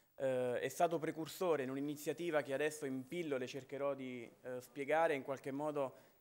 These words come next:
ai più che non sono agli addetti ai lavori. Eh, sono anch'io geologo casualmente, ma, eh, nella fattispecie mi occupo di appalti pubblici nell'Ente Nazionale di Accreditamento. Chi è l'Ente Nazionale? Ne avrete forse sentito parlare, è un ente che nasce nel duemilanove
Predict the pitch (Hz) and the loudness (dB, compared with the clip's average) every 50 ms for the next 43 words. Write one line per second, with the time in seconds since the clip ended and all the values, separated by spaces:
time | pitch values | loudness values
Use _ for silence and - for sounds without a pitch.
0 | _ _ - - 143 147 147 147 170 190 185 - - - - - 143 139 139 135 | _ _ 2 4 4 4 2 0 0 0 0 -2 -6 -4 -2 0 0 0 0 -2
1 | - 151 143 139 139 135 135 135 135 135 135 123 123 120 120 110 107 107 104 110 | -2 -2 0 0 2 2 2 2 0 -2 -4 -4 -4 -4 -4 -4 -6 -6 -8 -12
2 | - - - - - _ _ _ _ - 143 143 143 139 131 170 185 190 180 175 | -16 -20 -20 -20 -20 _ _ _ _ 2 4 4 4 2 2 2 2 2 2 2
3 | - 175 156 147 170 180 175 165 151 135 131 127 147 151 147 180 175 175 170 156 | 0 0 2 6 10 10 10 10 10 6 4 2 0 0 0 0 -2 0 -2 -2
4 | 135 127 127 123 - 160 170 175 - - - - _ _ - 135 143 151 170 170 | -2 -2 -2 -2 0 0 0 -2 -6 -14 -20 -20 _ _ -2 2 4 4 4 4
5 | - - 156 147 143 147 147 151 147 160 156 - 165 151 - 185 180 165 160 151 | 4 4 4 4 4 4 2 0 0 -2 -4 -4 -6 -4 -2 -2 -2 0 2 2
6 | 156 160 156 - 147 143 143 143 143 143 - 160 147 147 151 143 165 170 156 143 | 2 2 2 0 -2 -2 0 0 0 0 2 0 0 0 -2 -6 -6 -6 -6 -6
7 | 147 139 135 135 143 143 139 147 135 135 127 - - 139 135 135 131 131 131 - | -6 -4 -4 -2 -4 -2 -2 -2 -4 -4 -4 -6 -6 -4 -4 -4 -4 -4 -6 -6
8 | - 139 131 127 - 127 123 117 107 104 104 101 - 120 117 117 - - - - | -8 -10 -10 -8 -8 -8 -8 -10 -12 -14 -16 -12 -12 -10 -10 -10 -14 -20 -20 -20
9 | _ _ _ _ - - 208 214 190 160 160 170 165 160 170 160 156 151 - 170 | _ _ _ _ 2 6 6 6 6 6 4 2 2 2 2 0 0 0 0 0
10 | 156 143 123 117 117 113 120 120 120 - - - - 139 147 151 160 185 180 175 | 0 2 2 2 2 2 2 0 -2 -4 -8 -6 -2 -2 0 0 2 2 2 2
11 | 170 - 180 175 170 - 165 147 160 143 156 156 160 156 185 185 170 160 151 147 | 2 2 2 2 2 0 -2 -4 -2 -2 -2 -2 2 2 2 4 8 8 8 8
12 | 143 147 147 156 170 175 165 165 151 131 147 143 147 160 165 160 - - - 147 | 8 6 2 0 0 0 0 -2 0 0 0 0 2 0 0 0 -2 -2 -2 -2
13 | 135 135 131 135 143 151 160 170 185 196 190 165 143 123 113 113 131 147 180 180 | -2 -2 -2 -2 -2 -2 0 0 0 0 0 0 0 0 2 2 2 0 0 -2
14 | - - | -8 -16